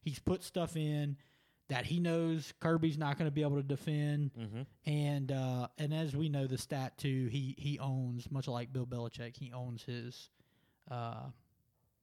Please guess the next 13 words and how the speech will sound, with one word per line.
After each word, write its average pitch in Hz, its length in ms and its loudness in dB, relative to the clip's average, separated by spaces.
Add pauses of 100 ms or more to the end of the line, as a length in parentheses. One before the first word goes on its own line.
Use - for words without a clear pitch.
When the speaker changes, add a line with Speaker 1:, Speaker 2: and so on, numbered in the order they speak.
(140)
Speaker 1:
old 131 300 2
coaches. 113 600 -8 (280)
Um, 117 120 -6
Speaker 2:
Oh, 123 220 8
yeah. 101 260 2
He's, 110 300 0
Speaker 1:
and, 127 100 -6
Speaker 2:
uh, 131 40 -4
he's 117 220 -2
Speaker 1:
and 123 60 4
Speaker 2:
undefeated 127 420 0
against 98 260 -4
them. 92 160 -10